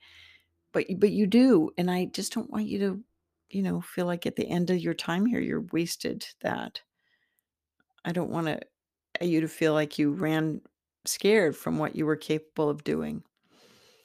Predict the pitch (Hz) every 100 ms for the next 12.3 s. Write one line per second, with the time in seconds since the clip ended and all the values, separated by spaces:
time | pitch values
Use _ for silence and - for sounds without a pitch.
0 | _ _ _ _ _ _ - - 165 160
1 | - - 156 151 - - 156 151 147 151
2 | 147 160 - 156 - - - 143 - -
3 | - - 147 151 - - _ - 160 160
4 | 156 151 147 - 151 147 147 147 - 73
5 | 135 151 - - _ _ _ _ _ _
6 | - 170 - 175 175 190 185 175 175 196
7 | - 160 - - - - - - - -
8 | 196 - 160 151 151 160 147 156 160 170
9 | 196 - 151 - 147 139 147 - - -
10 | 73 76 151 156 _ - - _ _ _
11 | _ _ _ _ - 160 170 - 160 151
12 | 147 147 190